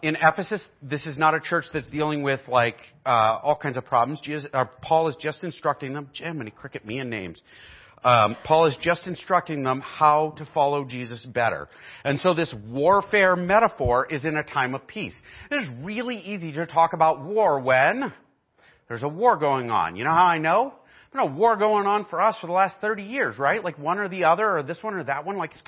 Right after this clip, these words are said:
constant. And it's easy to talk about that stuff. Um, it's easy to focus on it. These guys are in a time of peace, and Je-, Paul, golly, I keep doing that. Paul is telling them, "Listen, be strengthened in the Lord, b-,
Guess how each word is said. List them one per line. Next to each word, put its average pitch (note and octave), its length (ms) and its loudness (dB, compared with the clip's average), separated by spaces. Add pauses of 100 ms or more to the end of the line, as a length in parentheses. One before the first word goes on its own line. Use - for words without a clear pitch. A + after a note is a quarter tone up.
constant. A3 400 -8 (280)
And G3+ 100 -4
it's - 100 -16
easy F3 200 -6
to F#3+ 100 -4
talk A3+ 300 -6
about D3 240 -2
that A#2+ 100 -4 (100)
stuff. F2 220 -6 (580)
Um, C3 320 2
it's - 160 -8
easy F3+ 180 -8
to F3+ 80 -4
focus A3+ 400 -4
on A2+ 100 -4
it. F#2+ 80 -12
These C#3+ 140 -12
guys E3+ 240 0
are E3+ 120 -2
in E3 240 -4
a F3+ 40 -6
time E3 320 -8
of F3 120 -10
peace, B2+ 260 -10
and D#3 100 -10
Je-, C#3 280 -12 (160)
Paul, F3 800 4 (440)
golly, D3+ 520 -8
I G2+ 40 -2
keep C#3 240 -18
doing E3+ 280 -8
that. A2+ 260 -6 (380)
Paul E3 380 0
is - 140 -6
telling E3 360 -6
them, A#2+ 320 -4
"Listen, B2+ 640 -6 (420)
be B2 80 -10
strengthened D#3+ 560 -6
in D3 100 -4
the C3+ 80 -4
Lord, G#2 560 0 (180)
b-, B2+ 120 0